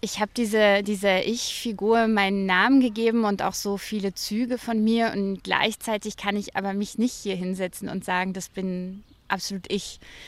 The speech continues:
An vielen Stellen, äh, ja, habe ich da literarische Entscheidungen getroffen, wo ich mir gewünscht hätte, die hätte ich, äh, auch im Leben so gehabt oder Gedanken, die mir in dieser einen verflixten Situation nicht gekommen sind, so. Und da, äh, konnte ich das irgendwie dann möglich machen, da so ein,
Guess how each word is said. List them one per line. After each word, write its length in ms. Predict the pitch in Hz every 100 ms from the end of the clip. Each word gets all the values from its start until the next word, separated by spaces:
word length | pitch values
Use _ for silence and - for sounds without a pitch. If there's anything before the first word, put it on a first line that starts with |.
| - -
An 240 | - 190 185
vielen 320 | - 214 220
Stellen, 500 | - 196 196 220 208
äh, 320 | - 196 190
ja, 240 | 196 190 190
habe 140 | 185
ich 120 | 185
da 300 | 196 185 185 -
literarische 680 | 196 196 196 170 214 226
Entscheidungen 460 | 220 196 196 208 214
getroffen, 480 | 202 - 208 214 196
wo 40 |
ich 140 | 190 208
mir 80 |
gewünscht 400 | 202 185 233 -
hätte, 220 | 233 202 196
die 100 | 196
hätte 180 | 190
ich, 220 | 202 - -
äh, 180 | 190 -
auch 100 | 190
im 160 | 190
Leben 300 | 196 196 214
so 100 | 202
gehabt 340 | 196 175 208 -
oder 140 | 190
Gedanken, 480 | 190 185 175 262 226
die 140 | 202
mir 260 | 196 185 180 - - - - -
in 100 | 202
dieser 280 | 208 214 208
einen 260 | 160 196 226
verflixten 580 | 226 - 226 - - 214
Situation 540 | 202 220 196 214 226
nicht 140 | 202
gekommen 440 | - 190 220 233 240
sind, 280 | 185 170 175
so. 200 | 180 165
Und 200 | - -
da, 280 | 185 185 185
äh, 300 | 190 190 185
konnte 280 | - 202 214
ich 80 |
das 180 | - 196
irgendwie 280 | - 214 220
dann 340 | 202 196 190 -
möglich 460 | 196 202 - 214
machen, 300 | 214 202 214
da 120 | 196
so 100 | 185
ein, 280 | 196 190 190